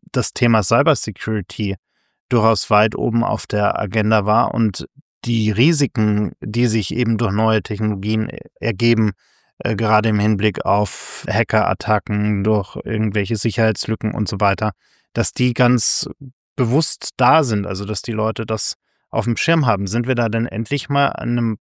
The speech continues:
Punkt angekommen, wo wir dieses Bewusstsein wirklich haben? Also, dass wir da nicht mehr so viel Aufklärung wie in den letzten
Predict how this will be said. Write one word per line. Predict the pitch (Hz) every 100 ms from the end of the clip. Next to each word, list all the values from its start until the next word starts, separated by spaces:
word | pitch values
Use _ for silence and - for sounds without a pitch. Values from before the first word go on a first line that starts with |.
| -
Punkt | 131 139 -
angekommen, | 107 131 143 - 151 143 -
wo | 120 107 123 113
wir | 123 120 123 -
dieses | - - 117 - 135 120 -
Bewusstsein | 120 113 - 147 131 113
wirklich | 120 - 113 - -
haben? | 104 113 190 190
Also, | - 113 120 - - - -
dass | 117 -
wir | 113
da | 107 113 123 135 _ _ -
nicht | - 123 127
mehr | 151 147
so | 139
viel | - 143
Aufklärung | 110 120 - - 131 131 127
wie | 120
in | 113
den | 113
letzten | 110 - - 123 123